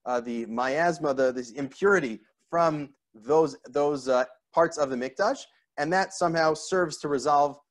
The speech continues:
the Avera. We're not gonna focus on that. It's a very important, uh, idea of how kapara works in karbanos. That's certainly how it sounds from these psukim. We're gonna focus on atoning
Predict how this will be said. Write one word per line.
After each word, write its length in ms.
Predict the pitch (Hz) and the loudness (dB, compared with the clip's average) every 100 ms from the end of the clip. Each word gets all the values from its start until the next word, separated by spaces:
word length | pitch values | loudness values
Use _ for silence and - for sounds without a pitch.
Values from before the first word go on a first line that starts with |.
| _ | _
the 80 | 135 | -4
Avera. 260 | 120 127 113 | -2 0 -2
We're 120 | 170 | -2
not 120 | 180 | -2
gonna 120 | 170 | -4
focus 280 | 156 165 151 | 0 -2 -2
on 80 | 147 | -4
that. 120 | 143 | -4
It's 80 | 113 | -2
a 40 | |
very 120 | 135 147 | -4 -4
important, 420 | - 160 135 123 _ _ _ - | 0 0 0 -8 _ _ _ -6
uh, 160 | 127 120 | -4 -2
idea 260 | 123 160 | -2 -2
of 60 | 127 | -2
how 200 | - 151 | 0 -2
kapara 380 | - 120 143 123 | 0 -2 0 2
works 240 | 135 135 | 0 -4
in 100 | 131 | -10
karbanos. 580 | 139 135 220 156 156 - _ _ | -4 0 0 0 -2 -6 _ _
That's 120 | - 185 | -10 -6
certainly 220 | 190 156 | -6 -2
how 160 | 151 | 0
it 100 | 139 | 0
sounds 400 | - 165 131 123 - _ _ | 0 -2 0 -4 -14 _ _
from 140 | 151 | -4
these 220 | 139 127 | -4 -6
psukim. 260 | - 151 208 | -6 -4 0
We're 120 | 202 | 0
gonna 120 | 226 | 0
focus 280 | 180 180 160 | 2 0 0
on 220 | 165 160 156 _ _ _ | -2 -2 -6 _ _ _
atoning 640 | 139 139 202 202 151 156 | -4 -2 -2 0 -2 -4